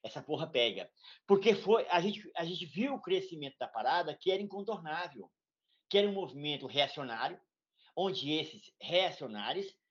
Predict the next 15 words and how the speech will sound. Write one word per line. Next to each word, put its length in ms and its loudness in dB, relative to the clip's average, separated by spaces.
se 160 -6
encontravam. 720 -2
E 60 -6
quando 200 -2
eu 60 -4
digo 160 0
que 60 2
é 40 6
um 40 0
movimento 400 -2
reacionário, 720 -2
é 60 -4
muito 180 -8
doido 300 4
assim. 460 -6